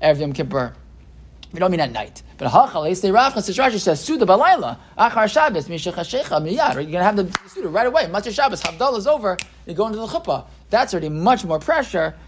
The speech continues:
so that's why, uh, that's why we're more concerned in that case. Um, okay. Um,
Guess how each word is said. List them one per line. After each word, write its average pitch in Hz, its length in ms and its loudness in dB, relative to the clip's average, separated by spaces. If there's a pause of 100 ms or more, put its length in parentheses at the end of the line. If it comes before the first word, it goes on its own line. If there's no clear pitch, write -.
(100)
so 160 160 -8
that's 175 260 4
why, 135 360 4
uh, 127 280 -2 (240)
that's 139 180 -4
why 151 40 -6
we're 151 60 -2
more 143 180 2
concerned 123 460 -4
in 143 100 -10
that - 180 -4
case. - 260 -18 (800)
Um, 117 760 -2 (840)
okay. - 260 2 (920)
Um, 117 580 -4